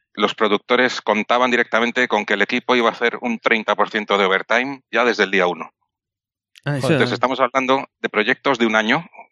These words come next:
Speaker 1: que al final son nueve meses, porque luego tienes que entregar el máster con antelación a Q A para que se pruebe, para que tal, para que cual, y luego otro mes de distribución y tal. Y al final dices, "Tenemos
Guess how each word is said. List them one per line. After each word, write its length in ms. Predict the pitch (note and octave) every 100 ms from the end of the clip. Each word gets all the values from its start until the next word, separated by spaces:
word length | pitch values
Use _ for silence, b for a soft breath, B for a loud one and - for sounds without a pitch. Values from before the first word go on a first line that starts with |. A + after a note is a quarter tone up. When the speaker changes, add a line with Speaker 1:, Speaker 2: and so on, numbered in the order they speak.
| -
Speaker 1:
que 80 | G#2+
al 80 |
final 260 | F#2+ A2 A2
son 200 | - A2+
nueve 220 | A#2 G#2+
meses, 340 | G#2+ B2 D#3 D3
porque 260 | G2+ - F2
luego 220 | G#2 F#2+
tienes 220 | G#2 G2+
que 60 | G#2
entregar 320 | G2+ G2+ G2
el 100 | G2
máster 360 | A2 - F#2 F2
con 120 | F#2+
antelación 720 | F2+ F2+ F2 B2 A#2 F#2+ F#2 -
a 120 | G2+
Q 220 | A2 G#2
A 160 | A#2+ A#2+
para 160 | F2+ F#2
que 80 |
se 140 | - F#2
pruebe, 360 | G2+ A2 A#2
para 180 | A2 F#2
que 80 | F2
tal, 240 | - G#2+
para 160 | G2 F#2
que 100 | F2+
cual, 320 | G#2+ A#2 B2 -
y 100 | F#2
luego 400 | G2 F#2 F#2 E2+
otro 240 | - F#2
mes 260 | G2 F2+ F2+
de 220 | F2 F2+
distribución 720 | F#2 - G2+ F2 - A#2+ G#2+
y 40 |
tal. 200 | C3+ C3+ B B B B -
Y 40 |
al 60 | A2
final 180 | B2 G#2+
dices, 180 | G2+ -
"Tenemos 480 | A2 D3 C#3+ -